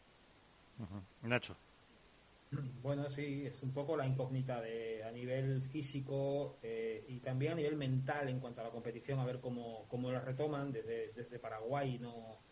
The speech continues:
Speaker 2: no han vuelto a, a competir. Haciendo un símil con el ciclismo, si cuando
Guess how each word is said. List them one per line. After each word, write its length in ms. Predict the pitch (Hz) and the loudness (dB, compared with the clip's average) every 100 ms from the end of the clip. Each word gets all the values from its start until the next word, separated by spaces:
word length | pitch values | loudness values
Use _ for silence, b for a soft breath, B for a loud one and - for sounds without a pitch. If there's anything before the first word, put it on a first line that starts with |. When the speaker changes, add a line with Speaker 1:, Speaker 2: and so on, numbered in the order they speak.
| - - - - - | -20 -20 -20 -14 -2
Speaker 2:
no 100 | 135 | 2
han 80 | 131 | 4
vuelto 340 | 135 131 123 | 4 4 2
a, 360 | 113 113 107 - | 0 0 -2 -6
a 60 | |
competir. 540 | - 131 131 135 165 151 - - - - - | -2 0 2 4 4 4 -4 -14 -16 -18 -14
Haciendo 320 | - 156 160 | -2 2 2
un 80 | 160 | 2
símil 300 | 135 165 147 | 2 2 2
con 120 | 143 | 2
el 80 | 139 | 0
ciclismo, 560 | 131 131 156 147 170 156 | 0 0 0 0 0 -2
si 720 | - 143 135 123 117 110 110 - - | -2 -2 0 0 -2 -6 -10 -14 -10
cuando 840 | - 127 123 120 120 117 113 113 | -2 0 0 0 2 2 2 -2